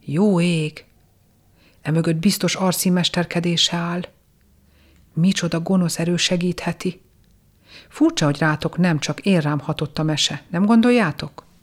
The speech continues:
„Talán a tippantókra nem hat”, töprengett Trak. „Azonnal segítséget kell hívnunk.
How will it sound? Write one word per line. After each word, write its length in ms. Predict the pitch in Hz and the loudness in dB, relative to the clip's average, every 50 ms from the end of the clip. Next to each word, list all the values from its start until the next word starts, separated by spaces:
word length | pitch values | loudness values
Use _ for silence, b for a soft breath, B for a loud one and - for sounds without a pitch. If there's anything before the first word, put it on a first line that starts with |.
| _ _ _ _ _ _ _ _ _ _ _ B B B B B B B B B B | _ _ _ _ _ _ _ _ _ _ _ B B B B B B B B B B
„Talán 280 | - - 302 339 349 339 | -2 0 2 2 2 0
a 60 | 330 | 0
tippantókra 600 | 330 277 269 - 196 190 175 - 180 - 175 170 | -2 -2 -2 0 0 0 2 0 -2 0 0 0
nem 180 | 160 147 143 143 | 2 2 0 -2
hat”, 400 | 127 - 151 139 131 - - - - - - | -2 -2 -4 -4 -6 -8 -16 -20 -20 -20 -14
töprengett 540 | - - 139 - - 143 143 143 147 143 - - | -10 -10 -8 -6 -4 -4 -2 -2 -4 -4 -6 -6
Trak. 420 | - 165 147 135 - - - - - - - - - - - - - _ _ _ _ b b b b b b b _ | -4 -4 -4 -4 -6 -14 -20 -20 -20 -20 -20 -20 -20 -20 -20 -20 -20 _ _ _ _ b b b b b b b _
„Azonnal 440 | - 185 185 165 165 156 156 156 156 | 0 2 2 2 2 2 0 0 -2
segítséget 680 | 156 - - 165 - 165 - - - 165 160 160 165 | -2 -2 -4 -4 -4 -4 -4 -4 -4 -4 -4 -4 -6
kell 160 | - - 175 156 | -6 -6 -6 -4
hívnunk. 560 | - 175 165 160 151 165 165 160 - - | -2 -2 -2 -2 -2 -4 -4 -4 -6 -10